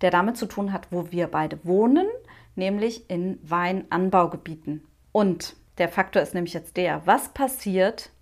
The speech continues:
wenn ich ein Nahrungsmittel esse und keine Säure habe da drin, aber Bakterien.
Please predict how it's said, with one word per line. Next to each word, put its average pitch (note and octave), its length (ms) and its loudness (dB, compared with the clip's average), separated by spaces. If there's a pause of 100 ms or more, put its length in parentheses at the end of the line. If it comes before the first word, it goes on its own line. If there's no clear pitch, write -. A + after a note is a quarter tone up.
wenn F#3+ 220 2
ich - 320 -8
ein E3+ 320 -2
Nahrungsmittel G#3 1000 0
esse E3+ 360 2 (460)
und G3+ 200 0
keine F3+ 320 0
Säure F3+ 520 0
habe C4+ 300 6
da B3 160 6
drin, A#3 360 -2
aber F#3+ 280 8
Bakterien. F3 920 -4